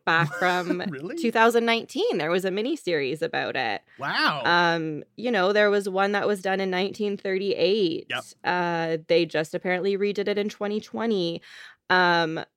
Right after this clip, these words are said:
Speaker 1: but for me, it would probably definitely be The Muppets Christmas Carol.
Speaker 2: Okay, let's talk
Speaker 1: Um,
Speaker 2: about that, 'cause that's, that's a, that's
Speaker 1: Oh
Speaker 2: one of
Speaker 1: my
Speaker 2: my
Speaker 1: God.
Speaker 2: favorite movies.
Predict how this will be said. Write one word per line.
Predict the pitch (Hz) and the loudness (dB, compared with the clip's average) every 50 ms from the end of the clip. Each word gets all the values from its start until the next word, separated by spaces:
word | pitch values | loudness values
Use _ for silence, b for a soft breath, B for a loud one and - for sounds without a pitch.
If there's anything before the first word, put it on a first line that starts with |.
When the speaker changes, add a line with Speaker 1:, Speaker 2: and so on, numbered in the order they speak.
| 180 175 - | -16 -4 0
Speaker 1:
but | 196 185 - 190 | 2 2 2 0
for | - - 196 190 | -2 0 0 0
me, | 196 196 190 190 196 196 208 214 226 226 - | 0 0 -2 -2 -2 -2 -2 0 -2 -2 0
it | 202 190 - | -2 -2 -2
would | - 180 170 - | -2 -4 -4 -6
probably | _ - - 180 165 160 160 165 160 165 165 160 160 160 160 160 - - _ - - - | _ -8 -2 -2 0 0 0 0 0 0 -2 -2 -2 -2 -2 -4 -6 -8 _ -20 -14 -4
definitely | 175 160 160 160 - 175 170 175 - - 160 170 165 165 | -2 -2 -2 -2 -4 -6 -4 -4 -4 -4 -4 -4 -4 -4
be | 156 - 156 156 156 151 147 147 147 147 139 135 131 120 160 - _ _ _ _ _ _ _ _ _ _ _ _ _ _ | -4 -6 -8 -6 -6 -4 -6 -6 -6 -6 -6 -6 -8 -8 -10 -12 _ _ _ _ _ _ _ _ _ _ _ _ _ _
The | - 170 | -4 -4
Muppets | 160 156 156 - - - 160 123 110 - - _ - - - | -2 -2 -4 -6 -8 -6 -6 -6 -6 -6 -10 _ -20 -20 -20
Christmas | - - 175 160 - - - 175 - - _ | -12 -12 -12 -12 -12 -16 -16 -16 -16 -18 _
Carol. | - - - - - - - - - - 196 | -12 -8 -8 -6 -6 -6 -8 -8 -6 -8 -6
Speaker 2:
Okay, | - 131 117 107 | -6 -6 -8 -6
let's | - - 143 143 - 147 139 | -6 -6 -4 -4 -4 -4 -6
talk | - - 135 139 | -6 -6 -6 -6
Speaker 1:
Um, | 170 143 | -6 -8
Speaker 2:
about | 117 113 110 107 | -8 -8 -10 -8
that, | - 110 110 - | -8 -10 -10 -10
'cause | - 127 | -14 -10
that's, | - 131 135 143 - - - - _ 135 | -4 -2 -2 -2 -4 -8 -20 -20 _ -4
that's | 151 143 151 - - | -4 -4 -4 -4 -8
a, | 135 123 _ _ - | -10 -10 _ _ -6
that's | 139 143 185 | -6 -6 -6
Speaker 1:
Oh | 156 | -6
Speaker 2:
one | 127 127 | -10 -8
of | 117 | -8
Speaker 1:
my | 113 | -8
Speaker 2:
my | 113 | -8
Speaker 1:
God. | - - | -10 -12
Speaker 2:
favorite | 113 110 110 - 110 - | -12 -12 -12 -12 -12 -14
movies. | 78 107 110 104 107 101 101 - - _ | -14 -14 -14 -12 -14 -14 -14 -16 -20 _